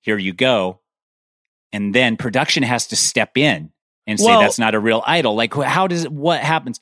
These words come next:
Speaker 1: And the problem with this idol is that production has to verify. It doesn't give someone the opportunity to lie or to manipulate. They are, they can't in this moment. And I think that is a little bit of a problem.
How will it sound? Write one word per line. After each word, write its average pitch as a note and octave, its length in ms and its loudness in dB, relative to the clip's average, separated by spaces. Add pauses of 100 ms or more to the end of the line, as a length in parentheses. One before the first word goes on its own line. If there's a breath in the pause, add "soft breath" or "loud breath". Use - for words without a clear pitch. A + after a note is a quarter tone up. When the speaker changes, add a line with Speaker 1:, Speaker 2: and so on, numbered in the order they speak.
(240 soft breath)
Speaker 1:
And C3+ 180 -2
the A#2 60 -6
problem F3+ 380 -2
with D#3 140 -6
this C3 200 -2
idol G#2+ 480 0 (340)
is A2 120 -6
that - 240 -4
production G2+ 920 -2 (160)
has A2+ 380 -2
to A2+ 100 -6
verify. F#2+ 720 -2 (300)
It G#2+ 180 -6
doesn't D#3+ 420 0
give C3 240 0
someone A2+ 380 0
the G2 120 0
opportunity A2+ 720 0
to - 160 -6
lie G2+ 400 0
or G2 160 -4
to - 160 -6
manipulate. G#2+ 1080 0 (340)
They A#2 140 4
are, G#2+ 200 0 (200)
they D3+ 120 2
can't A#3+ 400 -2
in B2+ 120 2
this G#2 200 0
moment. D#2 440 -6 (280 soft breath)
And A#2 160 0
I G#2+ 60 2
think B2+ 320 -2 (280)
that G#2+ 260 0
is G2 120 -4
a G2 120 -2
little F#2+ 240 -2
bit F2+ 160 0
of E2 80 -6
a E2+ 60 -4
problem. - 520 -6